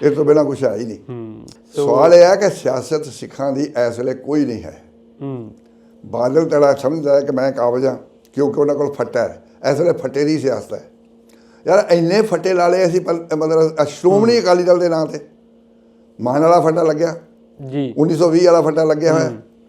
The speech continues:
Speaker 1: ਇਸ ਤਰ੍ਹਾਂ ਹੀ ਮਤਲਬ ਰਣਜੀਤ ਸਿੰਘ ਹੋਣੀ ਬਣਾਈ ਫਿਰਦੇ ਨੇ, ਇੱਕ ਹੋਰ ਬਣਾਈ ਫਿਰਦੇ ਨੇ। ਮਤਲਬ
Speaker 2: ਹੂੰ।
Speaker 1: ਇੰਨੇ ਅਕਾ-, ਗਿਆਰਾਂ ਅਕਾਲੀ ਦਲ ਗਣਾਈ ਫਿਰਦਾ ਸੀ ਕੱਲ੍ਹ ਕੋਈ।
Speaker 2: ਗਿਆਰਾਂ ਅਕਾਲੀ ਦਲ ਤੇ ਮਾਗੀ ਤੇ ਇੱਕ ਫੱਟਾ ਹੋਰ ਲੱਗਣ ਨੂੰ ਤਿਆਰ
Speaker 1: ਉਹ
Speaker 2: ਹੈ।
Speaker 1: ਜਿਹੜਾ ਫੱਟਾ ਤੀਜਾ ਲੱਗਣ ਨੂੰ ਤਿਆਰ ਹੈ,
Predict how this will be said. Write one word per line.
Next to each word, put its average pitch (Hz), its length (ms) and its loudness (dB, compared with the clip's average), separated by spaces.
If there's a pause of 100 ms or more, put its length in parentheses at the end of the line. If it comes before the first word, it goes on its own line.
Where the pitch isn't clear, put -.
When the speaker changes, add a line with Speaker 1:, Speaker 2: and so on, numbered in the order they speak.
(340)
Speaker 1:
ਇਸ 151 100 0
ਤਰ੍ਹਾਂ 175 180 2
ਹੀ 175 60 2
ਮਤਲਬ 165 280 4
ਰਣਜੀਤ 151 460 2
ਸਿੰਘ 165 100 -2
ਹੋਣੀ 170 140 -2
ਬਣਾਈ 156 220 0
ਫਿਰਦੇ 156 260 0
ਨੇ, 156 80 0
ਇੱਕ 151 120 -4
ਹੋਰ 151 200 2
ਬਣਾਈ 156 220 0
ਫਿਰਦੇ 147 280 0
ਨੇ। 151 80 -4 (360)
ਮਤਲਬ 196 200 2
Speaker 2:
ਹੂੰ। - 100 0
Speaker 1:
ਇੰਨੇ 151 300 0
ਅਕਾ-, 165 180 -4
ਗਿਆਰਾਂ 143 560 4
ਅਕਾਲੀ 175 240 2
ਦਲ 180 180 4
ਗਣਾਈ 156 240 2
ਫਿਰਦਾ 151 260 2
ਸੀ 160 80 -2
ਕੱਲ੍ਹ 151 200 0
ਕੋਈ। 117 220 -8 (380)
Speaker 2:
ਗਿਆਰਾਂ 147 320 2
ਅਕਾਲੀ 156 360 -2
ਦਲ 180 180 -2
ਤੇ 190 160 0
ਮਾਗੀ 151 460 0
ਤੇ 175 180 -2
ਇੱਕ 170 140 -6
ਫੱਟਾ 160 360 -2
ਹੋਰ 147 220 -2
ਲੱਗਣ 143 280 -4
ਨੂੰ 147 140 -4
ਤਿਆਰ 131 280 -2
Speaker 1:
ਉਹ 196 60 8
Speaker 2:
ਹੈ। 214 60 8
Speaker 1:
ਜਿਹੜਾ 214 180 6
ਫੱਟਾ 151 360 0
ਤੀਜਾ 160 320 -2
ਲੱਗਣ 160 220 2
ਨੂੰ 170 180 -4
ਤਿਆਰ 156 240 6
ਹੈ, 160 260 0